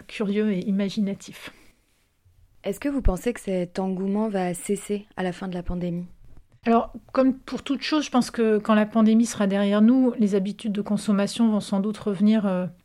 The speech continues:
Speaker 1: un peu plus au milieu du curseur. Donc, on va reprendre des, des anciennes habitudes, euh, qu'on pensait révolues, ou pas d'ailleurs. Pour autant, sur tout ce qui est consommation des produits français, et en particulier dans les spiritueux, je crois que, euh, on a la chance en France d'avoir à la fois les ressources pour élaborer des bons produits,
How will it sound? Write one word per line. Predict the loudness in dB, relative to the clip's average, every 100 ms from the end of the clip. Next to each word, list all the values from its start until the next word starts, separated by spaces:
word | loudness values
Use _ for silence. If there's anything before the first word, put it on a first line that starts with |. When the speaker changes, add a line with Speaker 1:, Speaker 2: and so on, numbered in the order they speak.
| -8
Speaker 1:
un | -4
peu | -2
plus | -4 -4 2
au |
milieu | 4 6 4
du | 2
curseur. | -2 -6 0 2 4 2
Donc, | 0 -2
on |
va | 0 0
reprendre | -2 -2 2 2
des, | 2 0
des | -2 0 4
anciennes | 4 4 2 4
habitudes, | 4 0 -4 -4 -2
euh, | 0 -2
qu'on | -2 -2 -2
pensait | -2 -2 0
révolues, | 0 2 2 0 0
ou | -2
pas | -4 -8
d'ailleurs. | -6 -4 -4 -6 _ -6
Pour | 0
autant, | 0 0
sur | -4 -4
tout | -4
ce | -2
qui | 0
est |
consommation | 0 0 2 2 0
des | 0 0
produits | -2 -4 -4
français, | -2 -2 0 0
et | 0
en |
particulier | 0 -6 -6 0
dans | 2
les | 2
spiritueux, | 0 -2 -4 -2 -6
je | -4
crois | -4 -4
que, | -2
euh, | 0 -2 -6 _ _ -4
on |
a | 0
la | 0
chance | 0 2 2
en |
France | 2 2 4
d'avoir | 4 4
à | 2
la | 2
fois | 2 2
les | 4
ressources | 2 0 -4 -10
pour | -4 0
élaborer | 2 2 2 0
des | 0
bons | 0 0
produits, | 0 -2 -2